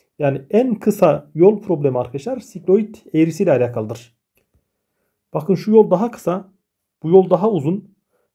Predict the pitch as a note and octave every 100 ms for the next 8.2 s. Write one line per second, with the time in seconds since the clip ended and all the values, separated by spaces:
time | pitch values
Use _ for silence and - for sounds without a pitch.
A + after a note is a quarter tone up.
0 | _ D#3+ A3 G3+ F3+ A#3+ G#3+ A#3+ E3+ B2
1 | B2 C3 G#3+ C4 - - C#3+ B2+ - A#2+
2 | A#2 A#2 A2+ - _ _ _ _ _ _
3 | _ F3+ G3+ F3+ G3+ G#3 G#3 B3 F#3+ -
4 | A#2+ A#2 - _ _ _ _ D3+ A3+ A#3
5 | G3 A3+ A3 G#3 G3+ E3+ D#3+ F3 B3 C4+
6 | - B2 A#2 G3+ A3+ - G3 F3 F#3 E3+
7 | E3+ F#3 F3 E3+ - D#3 D3+ - F#3 G#3+
8 | -